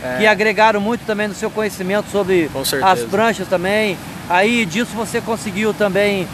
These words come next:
Speaker 2: ver a sua prancha ideal.
Speaker 1: Sim.
Speaker 2: Você teve shapers aí que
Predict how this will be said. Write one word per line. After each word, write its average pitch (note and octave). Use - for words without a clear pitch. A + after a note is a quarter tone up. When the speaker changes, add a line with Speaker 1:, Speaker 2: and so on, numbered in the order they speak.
Speaker 2:
ver F#3
a G3+
sua G#3
prancha F#3+
ideal. F#3
Speaker 1:
Sim. C#3
Speaker 2:
Você F#3
teve G3+
shapers G#3
aí G3
que F3+